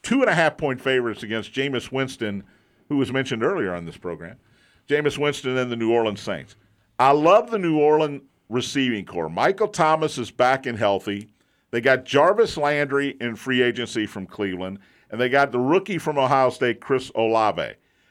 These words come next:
Mark Ingram is, uh, running one of many in a running back by committee. If Jameis Winston doesn't turn the ball over, the Saints have a chance to win here. Both teams are one and oh. I'm taking the Saints plus the two and a half at home. They have his-,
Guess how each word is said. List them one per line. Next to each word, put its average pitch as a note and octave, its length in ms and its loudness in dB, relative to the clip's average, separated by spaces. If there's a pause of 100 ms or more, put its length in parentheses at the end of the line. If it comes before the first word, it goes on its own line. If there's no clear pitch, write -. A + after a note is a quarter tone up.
(220)
Mark C3 260 2
Ingram E3 380 2
is, D#3+ 180 -2
uh, C3+ 300 2
running D3 420 -2
one E3+ 220 4
of D#3 100 2
many C#3+ 360 0
in B2 80 0
a A2+ 60 -2
running B2+ 300 0
back A#2+ 240 0
by A2 160 2
committee. D3 560 -2 (460)
If C3+ 180 2
Jameis F3 440 0
Winston D#3 400 -2
doesn't B2+ 340 2
turn C#3 200 -2
the C#3+ 60 0
ball A2 300 2
over, G2+ 220 -2
the A2 100 -6
Saints A2 340 -6
have G#2+ 180 -2
a A#2 40 -6
chance G2 360 -8
to A2+ 80 -4
win C#3 280 -2
here. E2+ 180 -4
Both B2+ 340 -4
teams D3+ 360 -4
are C3+ 80 2
one C#3 220 0
and D#3 120 -2
oh. G#2+ 300 0 (640)
I'm F3+ 200 2
taking A3+ 460 0
the D#3 80 0
Saints E3+ 440 -4
plus D#3 340 0
the B2 80 -8
two D3 220 -4
and C3+ 80 -2
a B2+ 60 0
half C3+ 260 0
at G#2+ 60 -6
home. C3 380 -2 (580)
They D3 160 4
have C#3+ 260 4
his-, B2 380 -6